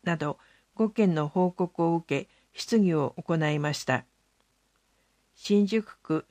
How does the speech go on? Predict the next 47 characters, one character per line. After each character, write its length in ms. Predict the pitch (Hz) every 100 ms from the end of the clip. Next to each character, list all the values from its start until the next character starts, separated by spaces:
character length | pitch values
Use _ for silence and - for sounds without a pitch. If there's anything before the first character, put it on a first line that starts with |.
| _ -
手 220 | - 185
話 160 | 190
言 300 | 202 220 214
語 180 | 185 165
へ 100 | 160
の 220 | 156 135 -
理 140 | 196
解 240 | 196 202 170
の 160 | 151
促 320 | 147 147 -
進 320 | - 165 160 156
及 240 | 170 170 165
び 200 | 156 156 _ _
障 320 | - 202 202
害 220 | 214 208
者 180 | 190 165
の 220 | 147 143 -
意 100 | 202
思 200 | - 180
疎 160 | -
通 280 | 151 190 196
の 180 | 190 190
た 120 | 185
め 140 | 180
の 220 | 175 175 - _ _
多 120 | 180 180
様 240 | 208 208
な 180 | 208 202
手 160 | 208
段 240 | 202 196 170
の 140 | 151
利 160 | 147 156
用 180 | 180 185
の 160 | 185
促 320 | 175 175 -
進 240 | - 180 180
に 140 | 175
関 260 | - 180 175
す 140 | -
る 180 | 160 139 - _ _
条 260 | 190 196 196
例 240 | 202 190
な 160 | 196 190
ど 220 | 170 143
を 20 |
可 180 | - 143
決。 400 | 147 143 139